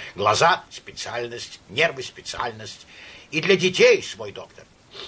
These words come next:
И лечение теперь тоже не то, что прежде. Прежде были лекарства, пилюли, всякие порошки, горькие травы. Теперь пошла мода на машины, на втирание какие-то, на массажи и ванны. Да на обыкновенные ванны. Доктора теперь стали банщиками.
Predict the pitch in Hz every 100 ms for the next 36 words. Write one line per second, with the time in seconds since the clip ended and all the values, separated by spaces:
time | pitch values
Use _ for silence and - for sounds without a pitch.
0 | - - 202 196 175 226 233 233 190 151
1 | 170 170 156 151 127 - 110 - 107 -
2 | - 202 240 170 143 165 120 98 107 139
3 | 127 - 110 113 107 139 135 120 - 120
4 | 110 107 - 90 - - 127 123 120 -
5 | - - 113 110 107 101 - 113 120 110
6 | 107 107 - - - - 73 92 117 110
7 | 90 - - 151 170 143 92 - - -
8 | - 90 - 110 127 147 131 120 110 -
9 | 101 101 92 92 90 - 127 147 104 131
10 | 95 131 143 104 80 - _ - - 117
11 | 120 127 135 143 131 151 151 214 262 262
12 | 254 220 180 131 107 92 101 - 160 214
13 | 214 202 196 214 220 185 233 202 - 139
14 | 104 85 71